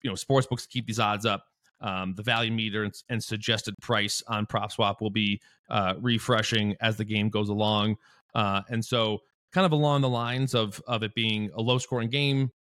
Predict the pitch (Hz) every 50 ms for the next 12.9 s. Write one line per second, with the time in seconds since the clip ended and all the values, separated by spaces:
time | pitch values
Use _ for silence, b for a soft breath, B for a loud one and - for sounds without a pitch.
0 | _ _ - 110 - 131 127 - - 127 120 120 113 117 113 113 107 107 104 -
1 | b b b _ _ _ 117 107 101 98 95 92 95 - - 131 135 131 123 120
2 | 123 139 143 - - 120 113 110 110 - - _ _ _ _ _ - 120 - 123
3 | 110 104 104 101 101 92 98 113 - - - 151 135 127 123 - - 131 127 117
4 | 120 120 117 - - - 123 113 117 113 110 107 113 123 123 120 113 101 101 101
5 | 98 92 - - - b b b b _ - 131 117 110 107 104 104 101 101 -
6 | _ _ _ _ _ _ _ 151 143 139 135 131 - 113 - 120 120 - 151 139
7 | 131 139 156 165 185 196 196 - - - 123 104 101 - - _ _ _ _ _
8 | 156 147 139 - - 139 131 156 170 175 165 - - 156 151 139 123 151 170 185
9 | 180 - - _ _ _ - 135 127 123 123 123 123 123 123 123 117 - - 175
10 | 165 - 120 113 101 85 - 120 117 113 107 113 - 127 120 120 104 - 123 117
11 | 113 110 107 b b b b b - 120 127 131 127 120 113 104 107 101 117 123
12 | 107 80 78 - b b b b _ _ _ 120 110 101 98 98 98 98